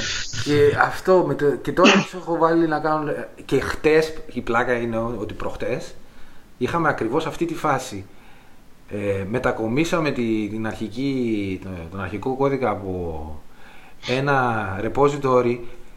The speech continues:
στο οποίο δεν μπορούσα να το κάνω push έτσι όπως είναι, γιατί καταφέρανε με κάποιο τρόπο, κοίτα τώρα, λεπτομέρειες που τις μαθαίνεις στον δρόμο, καταφέρανε με κάποιο τρόπο να μποτσάρουνε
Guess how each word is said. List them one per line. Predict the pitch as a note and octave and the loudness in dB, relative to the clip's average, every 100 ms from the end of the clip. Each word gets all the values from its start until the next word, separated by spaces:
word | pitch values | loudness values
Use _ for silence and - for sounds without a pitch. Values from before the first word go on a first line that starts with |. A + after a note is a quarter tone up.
| - - - - - - - - - | -18 -16 -14 -14 -14 -14 -14 -12 -12
στο | - D3 B2+ | -2 2 2
οποίο | B2 E3 | 4 4
δεν | E3+ F3 | 4 4
μπορούσα | F#3 G3+ G#3+ F3+ | 6 6 6 4
να | D3+ | 4
το | B2+ | 2
κάνω | A#2 A#2 A#2 - | 2 0 0 -2
push | A#2+ A2+ A2+ | 0 0 0
έτσι | A2+ | -2
όπως | G#2 G2+ - | -2 -4 -4
είναι, | A#2+ F3 | 0 0
γιατί | D3+ C3 - E3+ E3+ G#3 A3+ - - - - - - - - - - - - | 2 0 2 4 4 4 0 -6 -14 -14 -14 -16 -16 -14 -12 -12 -14 -12 -2
καταφέρανε | C3 C3 - F#3+ G3+ G3+ D3+ C3 D#3 | 0 0 0 4 6 6 4 2 0
με | B2 | 0
κάποιο | - D#3 D#3+ | 2 2 2
τρόπο, | - A#2+ A#2 G#2+ - | 2 2 2 0 -2
κοίτα | C#3+ A#2+ | 0 0
τώρα, | A2 A2+ F#2+ - - - | 0 -2 -2 -4 -8 -2
λεπτομέρειες | A#2+ B2 - B2 C#3+ F3+ D#3 | 0 2 2 2 2 2 0
που | B2+ | -4
τις | G#2 | -8
μαθαίνεις | A#2 G2+ E3+ F3 | -6 -4 -4 -2
στον | A2+ | 0
δρόμο, | B2+ B2 F2 | 2 2 0
καταφέρανε | A2 G#2 - F3+ G3+ D3+ C3+ G3+ A3 - - - - - - - | -2 -2 0 2 4 4 2 -2 -4 -14 -16 -14 -14 -16 -16 -8
με | A2+ | -6
κάποιο | D#3 G#3+ - | 0 0 0
τρόπο | - B2 B2 G#2 C#3+ A3+ - - - - | 0 4 2 4 0 0 -12 -20 -20 -8
να | A2+ B2+ B2+ B2 A#2+ A2+ - - | -4 0 2 4 4 2 0 -2
μποτσάρουνε | A#2+ - E3 A3 G3+ D3+ B2 | -2 2 6 6 6 4 0